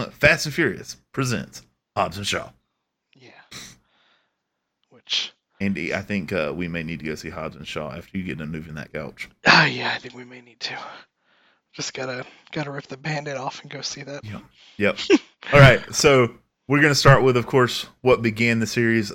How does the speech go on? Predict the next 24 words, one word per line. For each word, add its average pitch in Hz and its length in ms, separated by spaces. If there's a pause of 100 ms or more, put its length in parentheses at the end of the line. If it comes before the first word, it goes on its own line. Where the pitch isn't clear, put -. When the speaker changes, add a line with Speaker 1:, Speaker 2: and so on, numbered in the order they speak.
(140)
Speaker 1:
The 110 140
Fast 98 560
and 92 240
Furious. 78 840
Speaker 2:
Oh, 156 260
yeah. 135 340
So 175 260
let's 190 160
talk 214 220
about 214 140
our 170 80
key 170 240
cast - 400
real 139 120
quick. - 320
So 160 140
one, 190 300
The - 600
Fast 175 360
and 208 80
the 196 40
Furious, 190 720 (720)
released 147 640 (100)
in 151 420